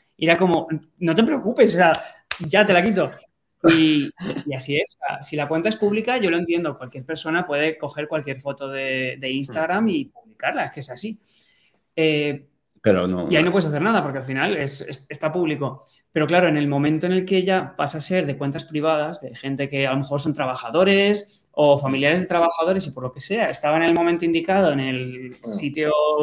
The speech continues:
Speaker 1: eh, tiempo y momento indicados, y sacan una foto y esa foto, por lo que sea, no debería haber, no debería haber subido nadie.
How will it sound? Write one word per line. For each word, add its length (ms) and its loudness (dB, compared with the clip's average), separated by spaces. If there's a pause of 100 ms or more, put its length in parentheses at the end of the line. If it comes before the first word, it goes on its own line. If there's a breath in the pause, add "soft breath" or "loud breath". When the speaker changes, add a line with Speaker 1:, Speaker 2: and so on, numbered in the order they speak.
(300)
Speaker 1:
eh, 680 -2 (520)
tiempo 280 0
y 140 0
momento 760 0
indicados, 520 2 (560 soft breath)
y 60 -4
sacan 320 0
una 160 4
foto 300 4
y 100 2
esa 160 -2
foto, 240 -2
por 80 0
lo 80 0
que 60 -2
sea, 160 -4
no 120 2
debería 300 0
haber, 460 -2
no 160 0
debería 380 -6 (120)
haber 180 -6
subido 400 -14 (340)
nadie. 260 -8